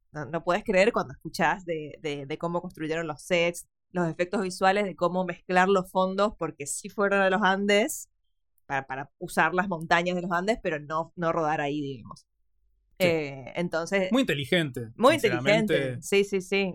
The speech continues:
Speaker 1: Eh, que, bueno, creo que el, los Andes, el, el lugar del accidente está a tres mil y pico de metros,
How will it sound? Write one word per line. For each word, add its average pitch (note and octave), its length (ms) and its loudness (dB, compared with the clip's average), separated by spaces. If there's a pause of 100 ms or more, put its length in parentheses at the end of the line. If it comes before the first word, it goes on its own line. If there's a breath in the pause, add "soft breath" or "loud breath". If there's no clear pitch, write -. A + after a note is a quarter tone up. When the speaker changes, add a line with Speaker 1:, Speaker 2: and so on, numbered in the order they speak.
(120)
Speaker 1:
Eh, D3+ 640 -4 (520)
que, G3+ 160 4
bueno, G#3 240 4
creo G#3+ 180 2
que - 80 -6 (220)
el, F#3 100 -8
los G3 140 4
Andes, A#3 580 2
el, E3 440 2
el E3 120 -10
lugar F#3 320 6
del G3 140 4
accidente G3 600 -2
está F#3 400 6
a F#3 60 -2
tres F3 220 -10
mil F#3+ 180 -2
y G3 100 -4
pico G3 300 2
de F3 140 4
metros, G#3 560 0